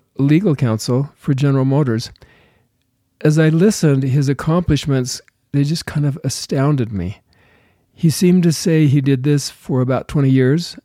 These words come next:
and then he did that for about twenty years, and yet something else again <laughs> for about twenty years. I thought, "Well, how many twenty-year stints could he have completed?"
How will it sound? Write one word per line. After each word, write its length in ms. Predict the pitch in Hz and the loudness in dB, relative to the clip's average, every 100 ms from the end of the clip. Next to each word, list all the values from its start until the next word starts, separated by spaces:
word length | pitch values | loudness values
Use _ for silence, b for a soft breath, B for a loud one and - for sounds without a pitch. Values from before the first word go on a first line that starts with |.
| _ - | _ 0
and 140 | 139 | 2
then 80 | 139 | 4
he 100 | 135 | 2
did 200 | 135 123 | 0 0
that 280 | 127 120 - | -2 -4 -4
for 120 | 156 | -4
about 260 | 131 123 | -2 -2
twenty 220 | - 143 123 | 0 0 2
years, 420 | 117 117 156 - b b b b b _ _ - | 2 2 -2 -6 b b b b b _ _ 0
and 260 | 160 156 | 2 4
yet 200 | 147 143 | 4 2
something 360 | 120 151 135 135 | 0 0 2 0
else 180 | 127 - | 0 -2
again 360 | 123 131 131 | -2 0 0
<laughs> 0 | |
for 220 | 202 - 147 | 0 2 2
about 280 | 123 - - | 2 -2 -2
twenty 220 | 175 143 | 0 2
years. 320 | 127 131 180 _ B B B B _ - | 4 2 0 _ B B B B _ -2
I 140 | 151 | 0
thought, 260 | 143 151 139 | 2 2 2
"Well, 200 | 143 139 | 2 0
how 180 | 127 147 | 0 2
many 220 | 170 170 | 4 2
twenty-year 420 | 135 175 160 143 139 | 0 0 2 2 0
stints 540 | - 151 151 151 - _ _ _ _ - | 0 0 0 -4 -12 _ _ _ _ -10
could 220 | - 135 | -2 0
he 320 | 127 131 127 _ _ | 2 2 0 _ _
have 280 | - 135 - | -8 -8 -4
completed?" 720 | 156 147 - 196 233 95 110 | -2 -2 -2 0 0 0 -6